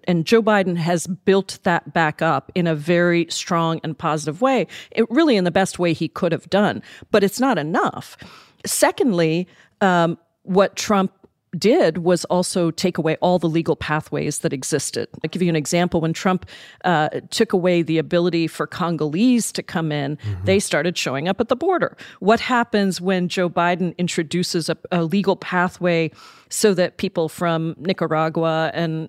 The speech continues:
Speaker 1: and Venezuela and others can come, uh, you know, can apply in their home countries instead of coming to the border? Uh, you see that border, uh, applicants drop by ninety-nine percent in those programs. So we know what the solutions are. The Republicans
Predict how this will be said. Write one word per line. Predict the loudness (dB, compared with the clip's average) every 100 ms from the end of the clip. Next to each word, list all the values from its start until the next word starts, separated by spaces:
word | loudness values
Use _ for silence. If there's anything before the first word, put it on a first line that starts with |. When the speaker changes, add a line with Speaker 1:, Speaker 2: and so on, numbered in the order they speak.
| -4
Speaker 1:
and | -2 -2 -4 -2
Venezuela | 0 0 0 2 2 2 0
and | -2 -4 0
others | 2 2 0 -2
can | -2 0
come, | 0 0 0 -4
uh, | -4 0
you | 0
know, | 0
can | -2
apply | -4 0 0
in | 2
their | 0
home | 0 -2
countries | 0 0 2 2 0 -2 -6 -2
instead | 0 4 2
of |
coming | 2 0 0
to | 0
the | -2
border? | 2 2 2 -2 -6 -20 -14 -10
Uh, | -6
you | 2 2
see | 2 0 0
that | 2 0 -2
border, | 0 2 4 2 2 -2 -2
uh, | 0 -2 -4 -6 0
applicants | 0 0 -2 -2 -2
drop | -2 2 2 2 0
by | -2
ninety-nine | 0 -2 -2 -2 -2 -4
percent | -4 -4 0 0 0
in | -2
those | -4 -4
programs. | -2 0 0 -2 -2
So | 2 4 2 -4 -20 -20 _
we | 2 4
know | 6 4
what | 2 0
the | 0
solutions | -2 0 2 0 -2 -2
are. | -2 -4 _ _
The | 0 2
Republicans | 2 0 -2 0 2 0 0 0 -2